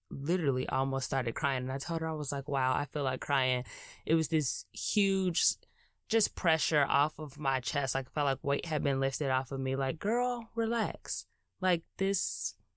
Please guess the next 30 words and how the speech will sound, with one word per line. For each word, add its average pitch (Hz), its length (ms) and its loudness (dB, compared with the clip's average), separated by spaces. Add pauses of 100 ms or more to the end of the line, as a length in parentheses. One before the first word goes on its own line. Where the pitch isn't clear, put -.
(380)
you're 180 120 2
not 165 200 4
curing 185 280 2
cancer. 202 580 2 (260)
You're 139 120 -2
not 147 300 0
curing 190 300 0
covid. 190 520 0
Like, 143 420 0 (720)
chill. 160 520 -2
It's - 200 -2
okay. 156 640 0 (800)
This 180 260 4
is 147 100 2
just 165 280 2
another 160 300 2
person 143 640 0 (800)
who 170 80 4
you 175 160 2
can 175 140 2
relate 151 360 2
to 151 200 2
in 151 160 0
multiple 151 420 0
different 143 260 -2
ways, 135 240 0
whether 135 220 -2
she's 156 280 -2
two, 151 200 0
three 143 400 0